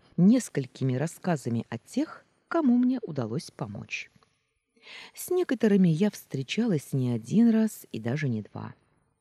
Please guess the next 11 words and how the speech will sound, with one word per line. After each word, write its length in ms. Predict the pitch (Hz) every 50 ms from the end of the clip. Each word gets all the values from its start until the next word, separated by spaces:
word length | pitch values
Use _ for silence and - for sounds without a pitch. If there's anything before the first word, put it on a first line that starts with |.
| _ _ _ - - - - - _ -
Не 140 | 302 339 339
всегда 480 | - - - 359 - 220 156 147 135 120
возникала 540 | - 131 123 - 175 180 - - 165 143
необходимость 1080 | 143 139 147 151 147 135 - - - 160 151 143 185 294 285 196 131 113 - - - -
в 100 | - _
каких-то 480 | - 196 196 - 226 214 - - - - _ _
обрядах, 640 | - - 214 170 117 107 - - - - - _ _ _ _ _ _ _ _ _
ведь 340 | - 127 131 131 - - - -
иногда 680 | - 131 127 117 107 104 110 104 160 196 220 160 - _ - - - - - _
добрый 540 | - 113 110 - 147 185 180 151 147 135 123
совет 640 | - - - - 113 104 101 147 202 208 - -